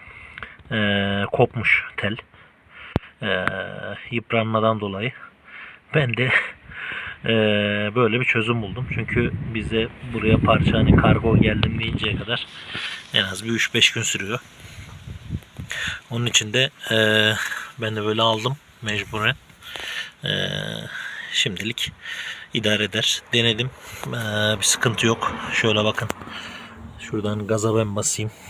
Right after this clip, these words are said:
Bakın. Ya, gaz şeyinde falan herhangi bir sıkıntı yok. Yani <laughs> balık malzemelerim vardı. Balıkçılığın da güzellikleri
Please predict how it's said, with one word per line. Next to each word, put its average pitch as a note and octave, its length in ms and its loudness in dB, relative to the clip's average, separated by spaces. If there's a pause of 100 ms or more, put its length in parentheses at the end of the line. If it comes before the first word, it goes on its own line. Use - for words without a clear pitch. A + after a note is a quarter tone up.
(140)
Bakın. - 240 -4 (4000)
Ya, G#2+ 280 -2 (880)
gaz - 280 -6
şeyinde A2+ 360 2
falan A2 340 2
herhangi A2 280 0
bir G#2 60 -6
sıkıntı - 460 -2
yok. G2+ 260 -4 (1200)
Yani A#2+ 340 6 (1600)
<laughs> - 500 0
balık B2 260 2
malzemelerim A#2+ 640 4
vardı. A2+ 260 2
Balıkçılığın B2 560 4
da B2+ 60 8
güzellikleri A#2+ 1160 4